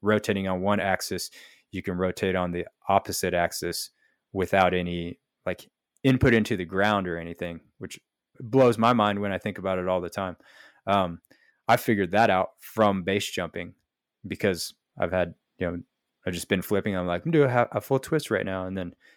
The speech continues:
I just do it and then continue on backflipping. Um,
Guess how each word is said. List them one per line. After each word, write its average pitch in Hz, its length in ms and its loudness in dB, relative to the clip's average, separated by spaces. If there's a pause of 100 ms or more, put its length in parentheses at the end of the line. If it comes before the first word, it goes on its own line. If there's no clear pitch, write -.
(140)
I 95 60 -6
just 87 180 -8
do 92 180 0
it 101 100 2
and 98 80 -4
then 87 200 -4 (120)
continue 95 360 -2
on 87 160 0
backflipping. 90 600 0 (560)
Um, 87 460 2